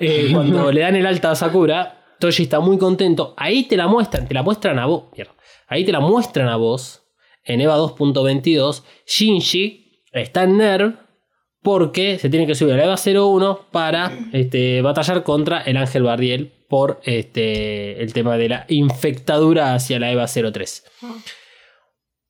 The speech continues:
Una vez que termina lo de Bardiel, eh, Shinji cae en cana.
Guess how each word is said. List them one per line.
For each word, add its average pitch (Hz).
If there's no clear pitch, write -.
Una 311
vez 285
que 190
termina 180
lo 147
de 131
Bardiel, 135
eh, 135
Shinji 262
cae 214
en 151
cana. 208